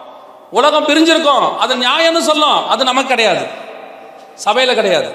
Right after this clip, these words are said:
சபையை பொறுத்த வரைக்கும் கணவனும் மனைவியும் இணைஞ்சுதான் இருக்கணும். பிரிவினை வந்தா உட்கார்ந்து பேசுங்க, பேசி இஸ்ரவேல் பாலஸ்தீன பிரச்சனையே சால்வ் ஆகுது, உங்க பிரச்சனை சால்வ் ஆகாதா? உட்கார்ந்து பேசுங்க, என்னன்னு கேளுங்க, விசாரிங்க,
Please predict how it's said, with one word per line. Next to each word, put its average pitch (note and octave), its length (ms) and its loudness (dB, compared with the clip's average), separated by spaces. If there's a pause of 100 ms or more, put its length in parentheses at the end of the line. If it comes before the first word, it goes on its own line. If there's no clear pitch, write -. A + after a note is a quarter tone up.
(160)
சபையை B3+ 520 0
பொறுத்த A3+ 320 0
வரைக்கும் A3 420 0
கணவனும் A3 460 0
மனைவியும் G3 500 0
இணைஞ்சுதான் F#3+ 340 2
இருக்கணும். - 300 -8 (760)
பிரிவினை C4 340 0
வந்தா A#3 240 2
உட்கார்ந்து B3+ 340 0
பேசுங்க, C4 640 2 (420)
பேசி D4 640 2
இஸ்ரவேல் D#4 460 2
பாலஸ்தீன D4 440 2
பிரச்சனையே C#4+ 520 0
சால்வ் C4+ 240 2
ஆகுது, C4 260 2
உங்க C4 160 2
பிரச்சனை C#4 300 0
சால்வ் C4 260 2
ஆகாதா? B3 280 2 (920)
உட்கார்ந்து D#4 380 0
பேசுங்க, D#4+ 400 2
என்னன்னு D#4+ 340 2
கேளுங்க, C4 460 2 (160)
விசாரிங்க, C#4+ 640 0